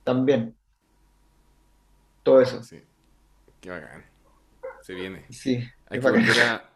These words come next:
Speaker 2: aprender, hay que volver a aprender a usar Photoshop. <laughs> Hay que volver a aplicar
Speaker 1: Eh,
Speaker 2: el destello.
Speaker 1: sí, sí, brigio. Esa,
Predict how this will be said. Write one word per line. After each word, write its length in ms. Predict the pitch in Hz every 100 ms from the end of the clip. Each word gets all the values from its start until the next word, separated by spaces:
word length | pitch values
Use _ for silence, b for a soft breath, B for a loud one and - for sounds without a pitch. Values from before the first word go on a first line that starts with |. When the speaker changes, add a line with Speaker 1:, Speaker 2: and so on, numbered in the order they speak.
| _
Speaker 2:
aprender, 640 | 98 101 101 98 107 117 - _ -
hay 120 | 107
que 100 | 120
volver 260 | 113 113 131
a 40 |
aprender 340 | 131 113 117 131
a 40 |
usar 200 | 120 120
Photoshop. 500 | - 123 - - - -
<laughs> 1700 | 466 - - _ _ _ _ _ _ _ _ _ - _ _ _ -
Hay 100 | 117
que 100 | 127
volver 200 | 123 123
a 20 |
aplicar 240 | 123 120 131
Speaker 1:
Eh, 40 |
Speaker 2:
el 80 | 127
destello. 520 | 117 - 139 95 85 - _ b b _ _ _ _ _ _ _ -
Speaker 1:
sí, 600 | - 143 156 160 135 123 _ _
sí, 200 | - 131
brigio. 540 | 127 135 - 110 - _ _ _ _ _ _ B B B B _ -
Esa, 400 | 131 131 - -